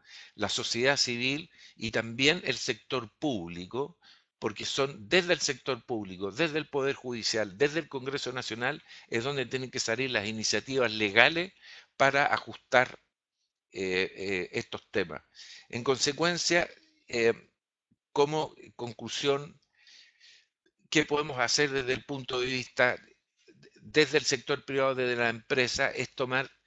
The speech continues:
la conciencia, ¿no es cierto?, de lo nefasto que es la corrupción, eh, y lo que se logra a través de la educación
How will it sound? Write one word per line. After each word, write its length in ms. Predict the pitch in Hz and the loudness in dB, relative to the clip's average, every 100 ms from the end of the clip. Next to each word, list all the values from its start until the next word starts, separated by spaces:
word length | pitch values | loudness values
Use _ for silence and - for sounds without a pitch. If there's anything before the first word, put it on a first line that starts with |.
| - - - | -20 -20 -6
la 180 | 117 117 | 0 0
conciencia, 760 | 117 110 143 135 131 - 123 | 0 0 2 2 2 -2 -2
¿no 120 | 120 | -6
es 60 | 104 | -4
cierto?, 360 | 120 117 123 120 | -6 -2 0 0
de 80 | |
lo 140 | 110 107 | -2 -4
nefasto 440 | 104 151 139 147 | 0 2 2 0
que 100 | 123 | -4
es 60 | 120 | -4
la 140 | 113 | -4
corrupción, 640 | 110 101 95 - 101 90 - _ _ _ - - - _ | -4 -6 -6 -4 -4 -6 -12 _ _ _ -20 -20 -20 _
eh, 460 | - 101 101 98 - _ _ _ _ _ _ _ _ _ - | 0 4 4 0 -10 _ _ _ _ _ _ _ _ _ -8
y 140 | 117 | -2
lo 120 | 127 135 | 2 2
que 100 | 139 | 2
se 160 | 135 | 2
logra 460 | 127 151 151 165 - | 4 4 4 0 0
a 60 | 117 | 0
través 400 | 120 123 139 123 | 2 2 2 0
de 100 | 127 | 0
la 100 | 117 | 2
educación 800 | 110 98 101 - 143 139 139 | 0 0 -2 0 2 0 0